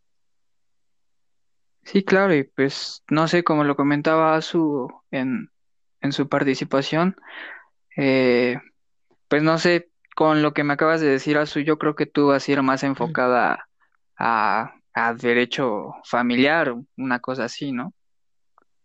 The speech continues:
Speaker 2: Sí, de hecho, este, mm, como lo comentaba yo, eh,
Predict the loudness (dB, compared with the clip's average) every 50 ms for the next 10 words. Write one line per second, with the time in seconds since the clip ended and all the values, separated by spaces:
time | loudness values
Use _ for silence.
0 | _ _ _ _ _ -4 2 4 6 6 6 6 6 6 4 4 2 2 4 6
1 | 8 8 6 6 6 6 6 6 6 4 2 -2 -6 -2 2 4 4 6 6 6
2 | 6 4 2 2 -2 _ -2 2 2 4 4 6 6 4 4 2 2 2 4 6
3 | 6 6 6 6 6 4 4 4 4 6 6 4 4 4 2 2 4 2 4 4
4 | 4 4 4 2 -2 _ _ _ _ _ _ _ _ _ _ _ 0 4 6 6
5 | 8 8 8 6